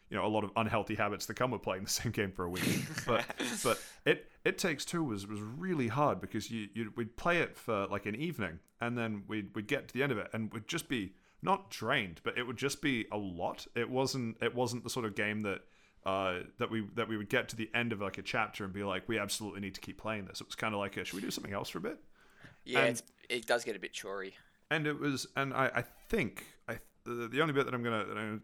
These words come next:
Speaker 1: I'm gonna say on it before, you know, we'll, we'll get Josh back on and, you know, we'll hear what he has to say next week and everything else. But the, I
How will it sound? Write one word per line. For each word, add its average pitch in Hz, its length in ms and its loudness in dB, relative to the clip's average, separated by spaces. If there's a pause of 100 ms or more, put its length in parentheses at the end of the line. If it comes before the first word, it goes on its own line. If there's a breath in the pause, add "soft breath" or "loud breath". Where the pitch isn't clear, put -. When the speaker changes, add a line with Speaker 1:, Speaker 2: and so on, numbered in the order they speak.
(120)
Speaker 1:
I'm 101 240 -4
gonna 107 160 0
say - 160 2
on 113 100 2
it 98 60 0
before, 95 340 -4 (120)
you 98 80 -10
know, 110 80 -12 (200)
we'll, 92 260 -6
we'll 98 140 -8 (260)
get 98 180 0
Josh 113 240 0
back 101 240 0
on 110 220 2
and, 101 80 -4
you 92 80 -6
know, 87 100 -6
we'll 87 80 -6
hear 92 140 0
what 98 100 -2
he 113 60 4
has 104 160 0
to - 60 -4
say 104 140 2
next 101 240 -2
week 98 120 -4
and 107 60 -6
everything 98 200 -6
else. 92 160 -6
But - 220 -8 (300 loud breath)
the, - 80 -12 (140)
I 110 100 -4